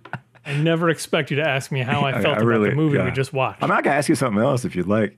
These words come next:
Speaker 2: No, no, no. No, no, no.
Speaker 1: Yeah.
Speaker 2: I think this is an especially
Speaker 1: <laughs>
Speaker 2: appropriate question for this episode.
Speaker 1: Okay.
Speaker 2: Uh,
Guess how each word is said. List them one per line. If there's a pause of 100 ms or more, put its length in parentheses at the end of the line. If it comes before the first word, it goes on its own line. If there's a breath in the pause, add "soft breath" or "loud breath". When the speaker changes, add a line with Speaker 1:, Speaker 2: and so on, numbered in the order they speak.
Speaker 2:
No,
no,
no. (140)
No,
no,
no.
Speaker 1:
Yeah.
Speaker 2:
I
think
this
is (320 soft breath)
an
especially (140)
Speaker 1:
<laughs>
Speaker 2:
appropriate (140)
question
for
this
episode. (280)
Speaker 1:
Okay. (1000)
Speaker 2:
Uh,